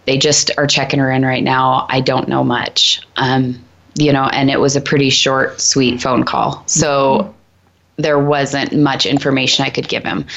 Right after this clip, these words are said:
Speaker 1: And so I left him with some pretty unsettling news, and
Speaker 2: Right.
Speaker 1: 'cause I didn't know much. And so for him to be left with that,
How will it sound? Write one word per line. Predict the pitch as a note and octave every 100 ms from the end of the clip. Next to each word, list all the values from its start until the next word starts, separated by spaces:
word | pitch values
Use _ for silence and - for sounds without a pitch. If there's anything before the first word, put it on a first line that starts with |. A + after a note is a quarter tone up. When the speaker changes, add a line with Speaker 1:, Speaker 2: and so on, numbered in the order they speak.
| - - -
Speaker 1:
And | D3 D3 C#3
so | - C3
I | B2+ C3
left | C3+ C3+ C3+ -
him | C3 C3 B2
with | C3
some | - C3+
pretty | C3 C3 B2+
unsettling | A#2+ B2+ B2+ C3 B2 A#2 C3+
news, | C3+ A#2 - - -
and | C#3+
Speaker 2:
Right. | D3+ D3 C#3+ - - - -
Speaker 1:
'cause | D#3
I | B2 C#3+
didn't | C#3+ C3 B2+
know | F2+
much. | A1+ G#1 G1+ - - - _
And | D3+ D#3
so | C#3+ C#3+
for | C3+ C#3+
him | C#3+ D3 C#3 C#3 -
to | C#3 C3 C3 B2+
be | B2+
left | B2+ A#2 -
with | - -
that, | - - -